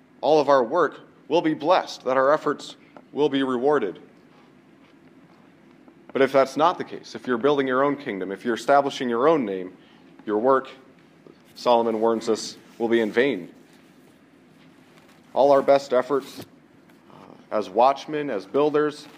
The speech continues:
will prove futile unless the work is the Lord's. Verse two, he tells us, "He gives to his beloved sleep." In verse two, Solomon warns us against a certain mindset that's inappropriate on the part of builders and watchmen in the city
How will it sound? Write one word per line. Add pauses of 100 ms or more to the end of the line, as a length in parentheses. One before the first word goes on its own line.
(120)
will
prove
futile
unless
the
work
is
the
Lord's. (1600)
Verse
two,
he
tells
us,
"He
gives
to
his
beloved (120)
sleep." (1400)
In
verse
two,
Solomon
warns
us
against
a
certain
mindset
that's
inappropriate (1040)
on
the
part
of
builders
and
watchmen
in
the
city